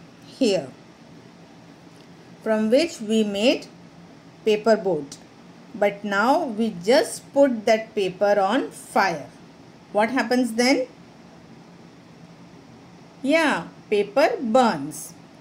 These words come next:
and a new substance formed called ash and smoke. Burning of paper produce smoke. So now, can I get back my, uh, paper, uh, back?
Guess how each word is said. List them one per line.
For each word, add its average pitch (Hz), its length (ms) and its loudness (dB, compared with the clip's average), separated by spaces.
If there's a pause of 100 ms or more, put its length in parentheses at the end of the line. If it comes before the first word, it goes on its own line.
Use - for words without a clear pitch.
(100)
and 220 260 -2
a 220 80 -2
new 233 380 2
substance 220 680 -2
formed 220 640 0
called 196 380 2 (200)
ash 214 440 0
and 233 420 -2
smoke. 214 560 0 (540)
Burning 196 420 2
of 330 260 -2
paper 214 520 2
produce 202 640 0
smoke. 196 560 -4 (600)
So - 160 0
now, 190 640 0 (460)
can 208 180 -2
I 302 200 2
get 285 260 2
back 302 260 2
my, 294 440 0 (1120)
uh, 202 80 -6
paper, 233 340 2
uh, 233 440 6
back? 208 440 0